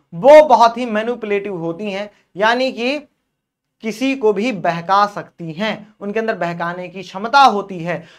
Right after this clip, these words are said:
और वो मिसेस एस को मैनिपुलेट कर लेती हैं, है ना, ता-, कि वो उनकी मदद कर रही हैं उन सामान को खुद के साथ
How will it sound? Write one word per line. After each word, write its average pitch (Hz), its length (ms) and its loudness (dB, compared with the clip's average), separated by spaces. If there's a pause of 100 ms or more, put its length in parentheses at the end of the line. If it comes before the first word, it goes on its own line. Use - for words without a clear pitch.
(100)
और 269 200 8
वो 262 120 2
मिसेस 233 320 -4
एस 202 160 0
को 226 140 -2
मैनिपुलेट 214 640 0
कर 233 180 0
लेती 214 320 -4
हैं, 254 360 0 (240)
है 254 60 -2
ना, 269 260 0 (120)
ता-, - 260 -4
कि 233 160 -4
वो 240 240 6
उनकी 226 340 -2
मदद 220 360 2
कर 240 160 2
रही 214 240 -4
हैं 233 120 -4
उन 214 180 -10
सामान 196 460 -4
को 208 160 -4
खुद 180 320 -12
के 196 140 -6
साथ 190 280 4